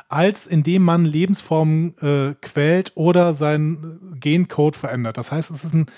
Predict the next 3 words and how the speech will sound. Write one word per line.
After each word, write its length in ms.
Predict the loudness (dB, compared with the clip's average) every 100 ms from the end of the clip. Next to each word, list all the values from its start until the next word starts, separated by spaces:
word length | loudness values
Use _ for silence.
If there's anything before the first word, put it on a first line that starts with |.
| -20 -20 -20 -8
ethisch 440 | -4 -2 0 -4 -6 -18 _ 0
höchst 320 | 0 0 -12
fragwürdige, 880 | -4 -2 -2 -2 0 2 2 0